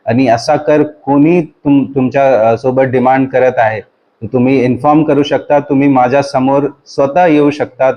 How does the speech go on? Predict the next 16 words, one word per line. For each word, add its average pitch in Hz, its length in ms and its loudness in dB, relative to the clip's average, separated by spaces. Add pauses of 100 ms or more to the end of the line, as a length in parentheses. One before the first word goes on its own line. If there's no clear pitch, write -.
(120)
सीईओ 135 340 0
समोर 127 400 0
आणि 123 160 -2
पीडी 120 320 -2
समोर 117 340 -2 (480)
आणि 120 180 0
कंप्लेंट 131 500 2
करू 131 160 2
शकतात 127 420 -2 (420)
आणि 127 260 0
यावर 127 340 2
आम्ही 135 240 -2 (160)
कठोर 147 380 -2
कार्यवाही 127 680 2
करणार 113 360 0
आहे 104 200 -2